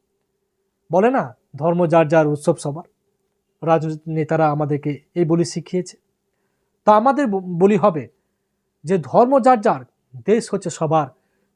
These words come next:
দেশ সব চাইতে আগে থাকবে, এটাই হচ্ছে ইমানি দায়িত্ব আমাদের, আর এটাই হবে আমাদের পণ। এভাবে আমরা এগিয়ে যাব। আর সুশাসন কায়েম করার চেষ্টা করতে হবে সকলকে,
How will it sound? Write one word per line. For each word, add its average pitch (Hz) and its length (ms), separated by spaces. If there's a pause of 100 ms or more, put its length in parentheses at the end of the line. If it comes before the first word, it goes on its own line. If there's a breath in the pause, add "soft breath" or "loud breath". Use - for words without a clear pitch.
দেশ 185 260
সব 170 320 (260)
চাইতে 277 380
আগে 165 200
থাকবে, 151 460 (400)
এটাই 165 220
হচ্ছে 160 480
ইমানি 147 280
দায়িত্ব 156 360
আমাদের, 196 320 (420 soft breath)
আর 151 120
এটাই 165 240
হবে 170 220
আমাদের 165 300
পণ। 233 280 (640)
এভাবে 165 260
আমরা 151 220
এগিয়ে 156 240
যাব। 208 320 (240 loud breath)
আর 165 160
সুশাসন 254 540
কায়েম 190 260
করার 175 180
চেষ্টা 175 300
করতে 175 280
হবে 180 200
সকলকে, 139 500